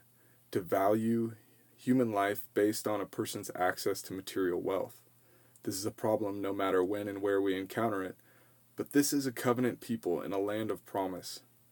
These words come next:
The covenant, the land, the people were all meant to be put to use to bless, not oppress.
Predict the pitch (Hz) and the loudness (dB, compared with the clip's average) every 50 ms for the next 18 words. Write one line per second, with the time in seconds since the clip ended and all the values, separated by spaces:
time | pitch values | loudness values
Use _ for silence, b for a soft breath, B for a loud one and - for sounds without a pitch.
0 | _ _ - 98 - - - 117 113 117 117 110 87 - - - 95 101 107 110 | _ _ -8 -8 -4 -2 -2 0 0 0 -2 -2 -4 -6 -6 -4 -2 -2 -2 -2
1 | 110 110 113 113 113 b b b b b b b b b - - - - 123 117 | -2 -2 -4 -4 -6 b b b b b b b b b -6 -4 0 0 0 2
2 | - 120 117 110 98 98 107 - - - 107 113 117 113 110 107 104 - - - | 4 4 4 4 4 4 2 2 4 4 4 4 4 4 2 0 -2 -2 -4 -6
3 | 104 98 95 - - - 120 110 - - - - 90 95 98 98 101 - - - | -6 -6 -6 -10 -2 0 0 0 0 -6 -10 -10 -10 -10 -10 -8 -6 -6 -6 -8
4 | - - - - - 95 95 101 101 95 - - - - - - - 104 98 98 | -8 -12 -16 -8 -4 0 0 2 0 0 -4 -8 -10 -10 -10 -12 -10 -8 -6 -6
5 | - - 104 - - - 92 69 - - - - - - | -6 -6 -10 -10 -6 -6 -6 -6 -6 -10 -14 -16 -16 -18